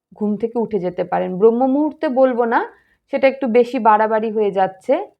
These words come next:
আপনি যদি ভোর পাঁচটার মধ্যে ঘুম থেকে উঠতে পারেন গরমের দিনগুলোতে,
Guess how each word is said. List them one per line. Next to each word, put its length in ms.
আপনি 260
যদি 180
ভোর 260
পাঁচটার 580
মধ্যে 260
ঘুম 280
থেকে 220
উঠতে 300
পারেন 400
গরমের 460
দিনগুলোতে, 720